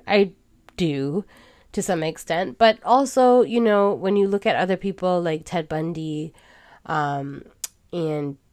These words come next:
Gacy and, like, the rest of them, or Edward Gein, <sighs> quite frankly,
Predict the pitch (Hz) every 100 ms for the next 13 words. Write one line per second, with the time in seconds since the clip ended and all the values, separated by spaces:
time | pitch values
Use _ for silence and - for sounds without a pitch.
0 | _ - 160 180 - 165 156 151 156 151
1 | 143 147 160 170 175 151 156 151 143 139
2 | 147 143 - 143 147 147 143 139 143 180
3 | 180 175 170 165 175 _ _ _ _ _
4 | _ _ _ _ - - - - - -
5 | 233 254 - 208 226 226 240 240 233